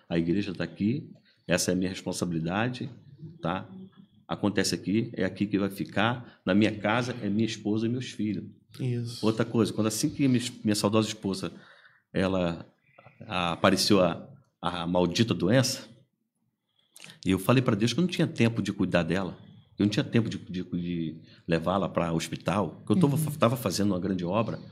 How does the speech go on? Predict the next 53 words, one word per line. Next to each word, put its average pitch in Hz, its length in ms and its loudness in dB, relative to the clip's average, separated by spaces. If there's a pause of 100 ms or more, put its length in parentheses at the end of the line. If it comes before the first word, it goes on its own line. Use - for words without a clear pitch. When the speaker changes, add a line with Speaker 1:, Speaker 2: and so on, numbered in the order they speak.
(180)
Speaker 1:
eu 98 100 6
não 123 80 8
podia 107 320 4
parar. 95 680 -2
Speaker 2:
Sim. 120 480 -4 (140)
Speaker 1:
E 92 80 4
Deus 107 240 6
me 127 100 6
provou, 107 320 2
sim, 101 280 2
você 95 260 -4
pode 127 220 0
parar. 98 420 -6 (600)
A 90 120 4
obra 127 760 4 (180)
pode 117 220 8
continuar 113 340 4
sem 107 160 2
mim. 98 160 4
Speaker 2:
Ela 127 120 4
não 151 80 4
depende 147 360 4
do 139 100 2
Speaker 1:
Just-, 151 140 6
Speaker 2:
Nemuel, 135 480 8
Speaker 1:
do 107 80 10
Speaker 2:
né? 104 60 10
Speaker 1:
Nemuel, 107 440 6
Speaker 2:
Do 127 60 6
Nemuel, 135 100 6
Speaker 1:
justamente. 127 300 4
Speaker 2:
não 135 160 6
depende 127 420 0
do 123 220 2
Speaker 1:
Justamente. 120 720 -2
Speaker 2:
de, 120 140 -10
ela 117 100 0
depende 127 380 2
de 160 100 -2
Cristo. 156 320 2
Speaker 1:
E 104 40 12
eu 135 120 12
achava 135 640 6
ali 120 240 2
que 151 220 -2
dependia 127 480 4
de 165 100 -2
mim, 143 100 2
que - 80 -6
se - 140 0
eu 165 60 2
saísse 139 280 2
dali, 127 400 2